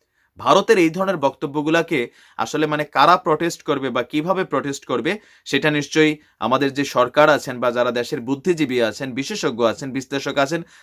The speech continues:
তারা দেখবেন। এটা বড় ঘৃণ্য কাজ। বাংলাদেশ আপনার বাবার দিনের সম্পত্তি না। চাইলেন একটা কথা বললেন,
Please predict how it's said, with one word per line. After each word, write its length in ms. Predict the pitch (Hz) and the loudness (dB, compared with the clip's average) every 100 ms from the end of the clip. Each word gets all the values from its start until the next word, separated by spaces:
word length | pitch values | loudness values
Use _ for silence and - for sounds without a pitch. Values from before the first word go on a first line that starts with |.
| _ | _
তারা 220 | 143 165 | 6 8
দেখবেন। 320 | 156 120 107 104 _ _ _ _ _ _ | 6 2 -4 -16 _ _ _ _ _ _
এটা 400 | - 110 127 120 - _ | -12 -2 0 0 -4 _
বড় 240 | 110 120 123 | -2 0 0
ঘৃণ্য 460 | 101 131 156 156 | -2 -2 0 0
কাজ। 300 | 147 113 120 | 2 0 0
বাংলাদেশ 460 | 120 117 120 123 135 | -2 -2 0 -2 -2
আপনার 260 | 127 131 120 | -4 -4 0
বাবার 320 | 113 120 117 | 4 4 2
দিনের 160 | 131 | -6
সম্পত্তি 500 | 135 139 156 190 - | -6 -6 -6 -6 -4
না। 160 | 135 113 - _ - | -2 -2 -6 _ 2
চাইলেন 440 | 147 151 151 160 | 6 6 4 2
একটা 220 | 147 - 135 | 0 -4 -4
কথা 260 | 127 135 | -2 0
বললেন, 380 | 127 127 127 123 | 0 0 0 -2